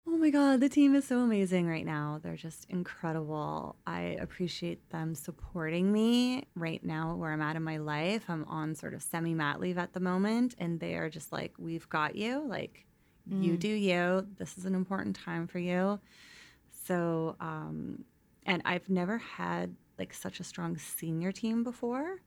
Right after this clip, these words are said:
Speaker 2: Mm.
Speaker 1: So that's something I'm extremely grateful right now. So, um, Melania De La Cruz is the vice president of the agency, and she's phenomenal. And I think it's coming up on three years now that we've been working together. And
Speaker 2: Three?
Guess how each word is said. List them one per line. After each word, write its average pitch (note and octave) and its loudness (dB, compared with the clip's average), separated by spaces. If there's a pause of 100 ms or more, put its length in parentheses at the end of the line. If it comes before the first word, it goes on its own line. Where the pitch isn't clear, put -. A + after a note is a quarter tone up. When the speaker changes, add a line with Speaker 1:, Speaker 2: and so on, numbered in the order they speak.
Speaker 2:
Mm. F3 2 (420)
Speaker 1:
So - -4
that's F#3 -2
something G3 0
I'm F3 0
extremely E3+ -2
grateful E3+ -6
right F#3+ -2
now. G#3+ 0
So, D#3 -6
um, E3 -8
Melania E3+ -2
De E3 -4
La E3+ -4
Cruz G#3 4
is F#3+ -4
the - -12
vice - -6
president A3+ 2
of A#3 2
the A#3+ -2
agency, G#3+ 0
and A3 4
she's F#3 -8
phenomenal. F#3 2
And F3+ -2
I D#3+ -6
think - -14
it's - -20
coming F3 -4
up D#3+ -6
on D3 -4
three F3+ 0
years F3 2
now E3+ -2
that E3+ -2
we've F3+ -4
been F3 0
working E3 -2
together. E3+ -2
And E3 -2
Speaker 2:
Three? C#4+ 0